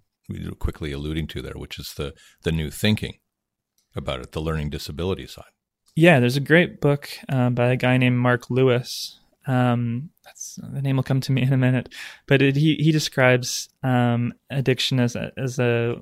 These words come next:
Speaker 2: um, as an issue of learning. He, he compares it to, um, a pile of mud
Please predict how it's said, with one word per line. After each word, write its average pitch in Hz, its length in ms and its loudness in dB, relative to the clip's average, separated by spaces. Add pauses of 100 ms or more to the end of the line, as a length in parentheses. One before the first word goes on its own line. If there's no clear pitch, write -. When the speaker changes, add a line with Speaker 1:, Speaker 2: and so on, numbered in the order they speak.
(640)
Speaker 2:
um, 120 380 -2 (1000)
as 135 140 -6
an 147 80 4
issue 147 260 6
of 127 100 2
learning. 127 420 0
He, 139 260 -2
he 170 80 2
compares 175 420 6
it - 160 -2
to, 131 400 2
um, 120 640 -4 (640)
a 139 80 -2
pile 151 320 6
of 127 80 4
mud 127 380 2